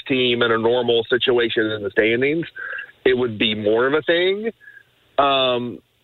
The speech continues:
I, I just think, you know, and, and if it wasn't right up against, like, the Ja return, like, right before the Ja return.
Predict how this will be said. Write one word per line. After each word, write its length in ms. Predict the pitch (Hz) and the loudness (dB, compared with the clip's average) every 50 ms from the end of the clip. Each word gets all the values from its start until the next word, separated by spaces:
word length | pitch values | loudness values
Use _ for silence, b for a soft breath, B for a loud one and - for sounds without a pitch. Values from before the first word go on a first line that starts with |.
| _ _ - | _ _ -2
I, 460 | 120 - 69 87 98 76 - 104 135 | -2 0 0 -2 -2 0 0 0 2
I 60 | 139 | 2
just 200 | 135 143 127 - | 0 0 -2 -2
think, 200 | 160 139 131 - | -2 -2 0 0
you 60 | 151 | 0
know, 240 | 139 120 107 107 110 | 0 0 0 0 0
and, 80 | 117 139 | 2 2
and 500 | 156 175 180 190 165 180 196 208 214 196 | 2 2 2 2 2 2 2 2 2 0
if 60 | 180 | 0
it 80 | 185 | 0
wasn't 320 | 170 165 165 151 156 120 120 | 0 0 0 0 0 0 0
right 160 | 131 139 139 | 0 0 0
up 160 | 131 123 - | -2 -2 -2
against, 380 | 135 120 113 131 123 - - - | -2 -2 0 -2 -2 -2 -2 -2
like, 160 | 123 110 - | -2 -2 0
the 80 | - 117 | -2 -2
Ja 280 | 104 120 113 110 117 123 | 0 0 0 0 0 0
return, 380 | 117 107 104 95 - 135 117 | 0 -2 -2 -2 -2 0 0
like, 220 | 113 120 123 107 - | 2 0 0 0 0
right 180 | 135 135 139 | 0 0 0
before 440 | 113 120 110 - 127 120 127 135 131 | -2 -4 -4 -2 0 0 2 0 0
the 100 | 107 101 | -2 -2
Ja 200 | 92 101 90 90 | -2 -2 -2 -2
return. 600 | 85 78 90 92 - - 85 85 - - - - | -4 -6 -8 -6 -6 -4 -4 -4 -4 -6 -8 -6